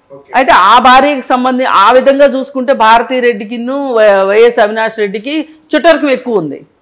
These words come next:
Speaker 1: మ్, దగ్గర
Speaker 2: అందుకే
Speaker 1: సంబంధాలు ఉన్నాయి.
Speaker 2: ఆ, దగ్గర సం-,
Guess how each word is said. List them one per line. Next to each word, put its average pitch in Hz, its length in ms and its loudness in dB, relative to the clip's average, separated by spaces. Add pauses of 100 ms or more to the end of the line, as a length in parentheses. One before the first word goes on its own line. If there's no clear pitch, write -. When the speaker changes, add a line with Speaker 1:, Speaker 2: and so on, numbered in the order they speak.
(220)
Speaker 1:
మ్, 131 280 -4
దగ్గర 131 180 0
Speaker 2:
అందుకే 247 160 2
Speaker 1:
సంబంధాలు 175 440 0
ఉన్నాయి. 120 300 -8
Speaker 2:
ఆ, 254 520 2
దగ్గర 214 260 0
సం-, 175 500 -12